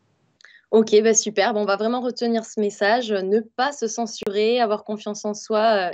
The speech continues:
et oser. Euh, merci pour tout, en tout cas, euh, Oumaima, pour, euh, ton témoignage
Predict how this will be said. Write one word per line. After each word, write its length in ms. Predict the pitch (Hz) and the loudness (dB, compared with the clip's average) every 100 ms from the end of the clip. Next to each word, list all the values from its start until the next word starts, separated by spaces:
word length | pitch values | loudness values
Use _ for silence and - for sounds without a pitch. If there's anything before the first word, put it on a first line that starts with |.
| - | -6
et 140 | 254 240 | -4 0
oser. 420 | 214 185 214 277 - - - - | 0 2 -2 -2 -10 -20 -20 -6
Euh, 280 | 196 190 190 190 | -2 0 0 0
merci 320 | 233 - 247 | -2 -4 -14
pour 160 | 226 | -14
tout, 120 | - 254 | -6 -4
en 100 | 254 | -4
tout 120 | 214 | -4
cas, 500 | 220 214 208 190 180 | -2 0 0 -2 -2
euh, 40 | |
Oumaima, 400 | 190 190 190 202 | -4 -2 0 0
pour, 180 | 208 - | -2 -2
euh, 120 | 185 180 | -2 -2
ton 120 | 196 | -4
témoignage 580 | 196 202 190 185 233 | 0 0 2 0 -2